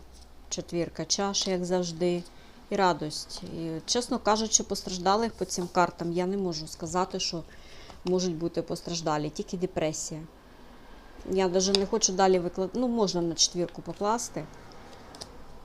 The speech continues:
На четвірку йде король, да. Ось дивіться. От я просто під неї поклала три карти. Ось так от, ну, щоб ви розуміли. Ось отак от. Отак от я поклала.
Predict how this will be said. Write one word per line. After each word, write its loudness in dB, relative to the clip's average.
На -8
четвірку -2
йде 2
король, 0
да. 0
Ось -6
дивіться. -8
От -2
я 4
просто 0
під -4
неї 2
поклала 2
три -4
карти. -2
Ось -10
так -4
от, -14
ну, -8
щоб -8
ви -10
розуміли. -6
Ось -14
отак -12
от. -20
Отак -12
от -16
я -8
поклала. -6